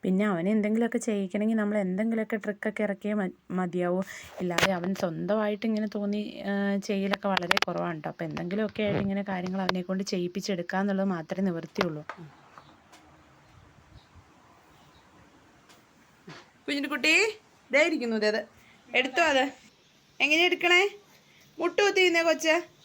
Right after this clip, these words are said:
Speaker 2: ആ, കിടക്കുവാണോ? മുട്ട് കുത്തി ഇരുന്നാലേ അത് എടുക്കാൻ പറ്റുള്ളൂ. എങ്ങനെയാ കുഞ്ഞു മുട്ട് കുത്തിക്കണേ?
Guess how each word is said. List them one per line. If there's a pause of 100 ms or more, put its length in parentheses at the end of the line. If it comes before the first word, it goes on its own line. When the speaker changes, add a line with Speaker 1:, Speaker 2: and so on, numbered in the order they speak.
(500)
Speaker 2:
ആ,
കിടക്കുവാണോ? (720)
മുട്ട്
കുത്തി
ഇരുന്നാലേ
അത്
എടുക്കാൻ
പറ്റുള്ളൂ.
എങ്ങനെയാ
കുഞ്ഞു
മുട്ട്
കുത്തിക്കണേ?